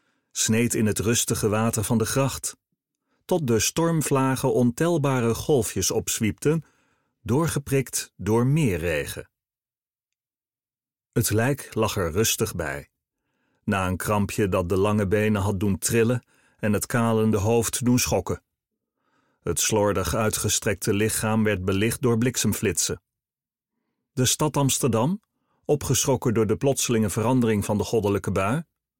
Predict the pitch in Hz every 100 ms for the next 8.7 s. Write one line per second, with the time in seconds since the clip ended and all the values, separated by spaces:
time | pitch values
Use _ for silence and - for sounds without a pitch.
0 | _ - - 78 - 80 95 101 90 90
1 | 98 110 120 107 107 - 107 110 104 -
2 | - 98 92 107 - - 107 113 107 101
3 | 92 92 85 - 110 107 104 92 90 107
4 | 104 92 90 110 117 110 123 107 147 -
5 | _ _ _ _ _ _ _ _ 151 143
6 | - 143 175 151 - 143 - 113 - -
7 | 107 92 120 123 117 - 113 110 101 117
8 | 127 - 98 87 95 67 50